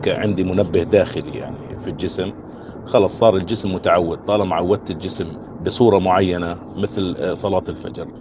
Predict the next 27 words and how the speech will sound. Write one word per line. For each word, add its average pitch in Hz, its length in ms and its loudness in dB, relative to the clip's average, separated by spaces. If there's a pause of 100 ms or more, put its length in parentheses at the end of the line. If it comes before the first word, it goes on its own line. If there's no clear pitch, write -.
(160)
إذا 90 120 -2
حطيت 98 320 2
المنبه 92 420 -2
إلى 85 120 -4
صلاة 98 320 -2
الفجر 98 460 -2 (540)
الجسم 98 360 0
لحاله 95 340 4
بصير 92 280 0
يتعود، 90 600 2
فما 101 160 6
عندي 113 280 6
أي 95 180 4
إشكالية 82 640 0
بالنسبة 87 480 0
للصلاة، 90 440 2
الحمد 90 340 -2
لله. 85 420 0 (460)
أما 117 180 4
بالنسبة 92 380 0
للدوام 95 440 2 (100)
إجباري 151 380 4
الواحد 85 420 2 (500)
يحط 113 300 2
منبه 95 320 0
على 147 160 4
أساس 131 500 2